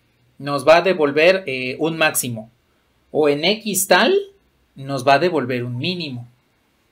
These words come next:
Ese es el objetivo de expresar un, un polinomio en términos de sus factores lineales.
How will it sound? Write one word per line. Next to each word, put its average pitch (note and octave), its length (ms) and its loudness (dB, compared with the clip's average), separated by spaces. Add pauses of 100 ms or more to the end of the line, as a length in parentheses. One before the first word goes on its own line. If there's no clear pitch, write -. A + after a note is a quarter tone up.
(760)
Ese F3+ 220 2
es A3+ 80 0
el F#3+ 140 6
objetivo E3+ 520 0
de E3 80 0
expresar D#3+ 680 0
un, D#3 1080 -6 (1500)
un F#3+ 160 -8
polinomio F3 580 0
en D3+ 160 -4
términos F3 420 -4
de D#3+ 100 -8
sus B2 200 -12
factores C3 480 -8
lineales. C#3+ 640 -10